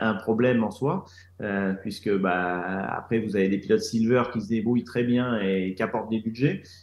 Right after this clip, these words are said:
et un pilote comme moi, euh, qui va avoir, euh, bah, qui a quarante-six ans et, euh,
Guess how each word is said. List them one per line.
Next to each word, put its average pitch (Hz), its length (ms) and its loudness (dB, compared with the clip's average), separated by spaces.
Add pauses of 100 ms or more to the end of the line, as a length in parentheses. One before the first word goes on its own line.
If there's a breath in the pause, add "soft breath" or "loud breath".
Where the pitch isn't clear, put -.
(140)
et 101 80 -2
un 104 140 -2
pilote 117 320 2
comme 120 200 2
moi, 123 280 2
euh, 98 220 2
qui 101 180 -8
va 104 100 -4
avoir, 104 320 0
euh, 95 260 2
bah, 90 100 -6
qui 90 120 -12
a - 20 -8
quarante-six 110 600 -2
ans 127 220 -2 (340 loud breath)
et, 101 260 0
euh, 101 500 -2